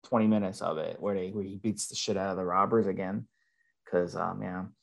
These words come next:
But that was realistic that he ran, he happened to run into them in a different city right when they're breaking out of jail. I mean, and he happened to be there. I mean,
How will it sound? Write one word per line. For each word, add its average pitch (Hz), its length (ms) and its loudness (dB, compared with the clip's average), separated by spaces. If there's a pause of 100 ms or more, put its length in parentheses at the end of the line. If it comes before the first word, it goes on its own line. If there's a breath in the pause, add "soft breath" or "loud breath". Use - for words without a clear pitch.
(100)
But 160 80 12
that 214 100 12
was 226 100 12
realistic 196 580 12
that 131 140 10
he 143 120 8
ran, 143 200 10
he 160 120 8
happened 156 340 8
to 139 60 6
run 139 240 8
into 139 300 4
them 113 440 -2 (840)
in 165 160 12
a 160 80 12
different 170 400 12
city 131 640 12 (220)
right 147 440 12
when 139 140 8
they're 131 340 8 (300)
breaking 120 360 4
out 104 160 8
of 95 100 4
jail. 104 380 6
I 95 80 2
mean, 101 320 -6 (460)
and 120 120 4
he 147 120 10
happened 127 360 12
to 113 60 10
be 120 200 10
there. 95 320 0
I 104 40 -8
mean, 107 200 -4